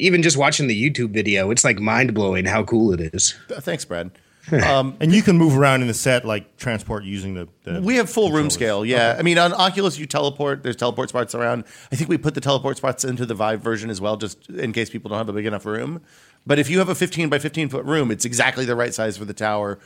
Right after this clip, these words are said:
Speaker 2: You can walk around the whole tower and experience the whole thing as if you're there. Um, it, it, it gives you,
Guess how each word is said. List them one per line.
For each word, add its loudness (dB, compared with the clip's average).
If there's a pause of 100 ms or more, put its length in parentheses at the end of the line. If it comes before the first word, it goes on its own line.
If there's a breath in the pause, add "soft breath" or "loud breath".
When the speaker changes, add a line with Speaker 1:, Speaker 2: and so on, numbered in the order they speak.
(140 soft breath)
Speaker 2:
You -12
can -2
walk 2
around 0
the -2
whole -4
tower -4
and -4
experience -8
the -8
whole -6
thing -8
as -10
if -12
you're -10
there. -8 (420 loud breath)
Um, -2
it, 0
it, -2
it 0
gives 2
you, 2